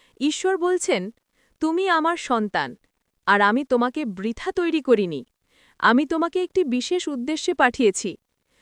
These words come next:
যখন তুমি তোমার উদ্দেশ্য খুঁজে পাবে, তখনই আমি তোমাকে অফুরন্ত আশীর্বাদে ভরিয়ে দেব। পঁচানব্বই কোটি টাকা শুধু শুরু,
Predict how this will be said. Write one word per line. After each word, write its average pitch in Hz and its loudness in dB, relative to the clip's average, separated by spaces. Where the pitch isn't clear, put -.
যখন 269 2
তুমি 381 0
তোমার 381 2
উদ্দেশ্য 330 -2
খুঁজে 311 -4
পাবে, 294 2
তখনই 302 0
আমি 262 0
তোমাকে 208 -2
অফুরন্ত 262 0
আশীর্বাদে 220 0
ভরিয়ে 226 2
দেব। 156 -2
পঁচানব্বই 320 0
কোটি 311 -2
টাকা 285 0
শুধু 330 -2
শুরু, 330 2